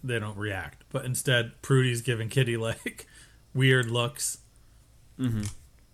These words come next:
Speaker 1: But
Speaker 2: Yeah.
Speaker 1: so the story is that this, this guy, uh, Ned, is Ned Despard,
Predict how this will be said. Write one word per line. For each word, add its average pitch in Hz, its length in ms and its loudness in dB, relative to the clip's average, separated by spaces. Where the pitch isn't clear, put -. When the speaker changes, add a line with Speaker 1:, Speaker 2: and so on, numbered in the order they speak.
Speaker 1:
But 147 160 6
Speaker 2:
Yeah. 101 340 4
Speaker 1:
so - 140 0
the 143 60 8
story 180 420 6
is 147 100 4
that 135 140 0
this, 139 220 2
this 139 280 2
guy, 113 440 2
uh, 104 160 -2
Ned, 110 420 0
is 123 420 -2
Ned 135 240 4
Despard, 117 600 0